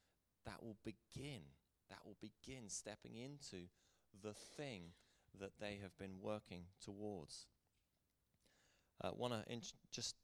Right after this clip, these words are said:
update you with s-, uh, something that's really quite exciting that we agreed about three weeks ago. Uh,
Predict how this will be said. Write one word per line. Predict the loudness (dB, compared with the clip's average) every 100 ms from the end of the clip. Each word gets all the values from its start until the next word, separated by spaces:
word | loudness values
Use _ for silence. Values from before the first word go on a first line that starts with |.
| -2 0
update | 2 4 2
you | 2
with | 2
s-, | 4 2 0 -10 -8
uh, | 0
something | 4 6 6
that's | 4 4
really | 6 4
quite | 4 4 6
exciting | 6 6 6 4 0 2 2
that | 2
we | 4 6
agreed | 6 6 4 6
about | 6 6
three | 2 2 6
weeks | 6 6 4
ago. | 4 4 4 0 -12 -20 -20 -20 2
Uh, | 4